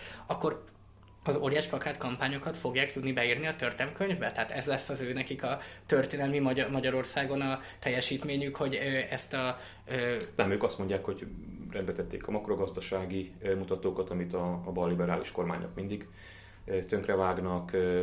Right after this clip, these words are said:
Speaker 2: a határon túliakkal egyesítették, ö, a, a nemzetet, ö, ö, megpróbálták a demográfiai válságot megállítani, a cigányságot felzárkóztatni a közmunkaprogramon keresztül. Most nem,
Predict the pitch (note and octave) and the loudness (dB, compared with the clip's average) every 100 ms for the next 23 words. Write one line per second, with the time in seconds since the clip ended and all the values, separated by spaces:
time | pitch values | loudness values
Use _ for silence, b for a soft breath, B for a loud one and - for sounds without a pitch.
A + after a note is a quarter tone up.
0 | F2 F2 F#2+ F#2+ F2+ F2 F#2 F2+ F2 F2 | 2 0 0 2 0 0 0 0 0 0
1 | F2+ F2 F2 F#2+ F#2 F2+ F#2 F2 F2 E2+ | 2 2 0 -2 -2 -2 -4 -6 -6 -8
2 | F2 - - - F2 F#2 - F#2+ - A2 | -8 -10 -8 -8 -8 -10 -10 -10 -6 -2
3 | G#2 - F#2+ F#2 - F#2 F2+ B B B | 0 2 2 2 2 2 2 B B B
4 | B B - F2 E2+ E2+ G2 - F2+ F2 | B B -4 0 0 0 -2 0 2 2
5 | F2 F2 E2+ E2+ F2 F#2+ - F#2+ F2+ F2+ | 0 -2 -2 -2 -6 -6 0 0 2 0
6 | F2 F2+ F2 F2 - F2+ E2+ - D#2+ - | -2 0 2 0 -2 -4 -4 -2 -4 -4
7 | - G#2+ G#2 F#2 F#2 - F#2 F2 F2 F2 | -4 -2 0 0 0 0 -2 0 0 -2
8 | - B B B - F2 - G#2 F2+ F2 | -6 B B B -4 -4 0 2 4 4
9 | F2 E2+ - F2 F2 D#2 F#2 - F#2 - | 2 2 2 0 0 0 -2 -2 -6 -6
10 | - G#2 G2+ G2 G2+ F#2+ F#2+ F2+ G#2 B2 | -2 0 0 0 0 4 2 6 6 6
11 | A2+ C3 B2+ C3 | 6 6 6 2